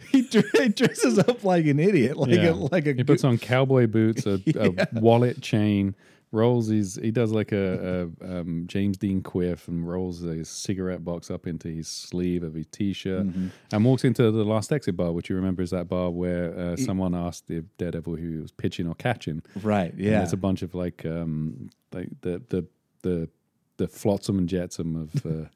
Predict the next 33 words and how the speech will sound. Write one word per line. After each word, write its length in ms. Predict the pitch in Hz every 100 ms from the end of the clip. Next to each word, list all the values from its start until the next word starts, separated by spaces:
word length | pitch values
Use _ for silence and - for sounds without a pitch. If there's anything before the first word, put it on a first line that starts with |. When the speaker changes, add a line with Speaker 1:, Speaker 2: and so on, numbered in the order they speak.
| _ _
Speaker 2:
<laughs> 320 | _ _ _ -
New 120 | 104
York 320 | 101 98 87
end 180 | 90 87
up 180 | 90 -
there, 260 | 90 85 -
and 160 | 101 107
he 80 |
walks 320 | 120 131 101 110
in, 160 | 95
and 100 | 95
he's 120 | 120
got 160 | 117 117
a 20 |
t-, 300 | - - -
<laughs> 40 | 151
Johnny 260 | - 143
Storm's 260 | - 107 95
got 80 | 92
a 40 |
t-shirt 320 | - 92 87
that 80 | 82
says 180 | - 73
"Bad!" 500 | - 87 76 71 - -
exclamation 680 | 95 - - 80 82 - 80
mark, 180 | 80 -
and 540 | - _ - - _ 101
he 40 |
says, 200 | 107 101
"Okay, 420 | 120 - 101 80 - - _ _ _
now 200 | 113 110
to 100 | 110
business. 480 | 101 101 98 80 -